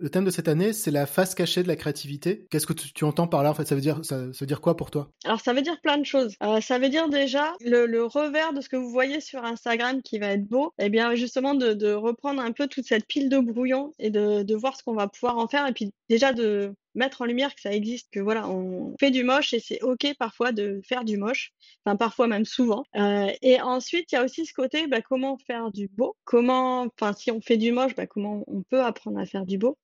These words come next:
Speaker 2: Et après, il y a le côté, euh, émotionnel aussi qui va être exploré, c'est-à-dire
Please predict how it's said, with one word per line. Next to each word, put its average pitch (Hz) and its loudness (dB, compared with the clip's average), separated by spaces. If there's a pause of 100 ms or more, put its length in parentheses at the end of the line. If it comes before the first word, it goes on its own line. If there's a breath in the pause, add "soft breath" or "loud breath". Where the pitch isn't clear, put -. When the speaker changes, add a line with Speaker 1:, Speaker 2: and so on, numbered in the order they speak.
Speaker 2:
Et 247 10
après, 277 0
il 220 -4
y 233 2
a 262 0 (100)
le 214 2
côté, 302 -2
euh, 202 -4
émotionnel 277 0 (100)
aussi 226 -4 (200)
qui - -8
va 214 0
être 214 -6
exploré, 226 -2
c'est-à-dire 214 -2